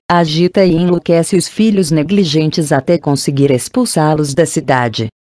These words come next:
com as carnes ultrajantemente laceradas, por um irresistível aguilhão de bronze. E a criatura que faltasse a tais deveres, disse meu Deus, jamais poderia beber na taça em que todos os membros da família fazem as libações.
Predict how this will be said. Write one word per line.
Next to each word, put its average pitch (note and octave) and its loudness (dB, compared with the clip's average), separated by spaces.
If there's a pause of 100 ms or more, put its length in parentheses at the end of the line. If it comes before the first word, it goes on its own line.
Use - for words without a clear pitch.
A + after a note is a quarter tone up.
(120)
com F#3 2
as E3 -2
carnes E3 0
ultrajantemente C#3+ 0
laceradas, C3+ -2 (300)
por F3+ 2
um D3+ 2
irresistível E3 0
aguilhão D#3+ 0
de D#3 0
bronze. C3+ 0 (760)
E D3+ 2
a C#3 2
criatura G#3 0
que - -6
faltasse E3+ 0
a D#3+ 0
tais C#3+ 0
deveres, D3+ 0 (160)
disse E3+ 0
meu D#3 2
Deus, B2+ 0 (140)
jamais F3+ 0
poderia D#3 0
beber D3 2
na F3 2
taça D3 -2
em E3+ 2
que F3+ -4
todos G#3+ 0
os G#3 0
membros F#3 2
da E3 2
família F3 2
fazem E3+ 0
as E3 -2
libações. D#3+ 0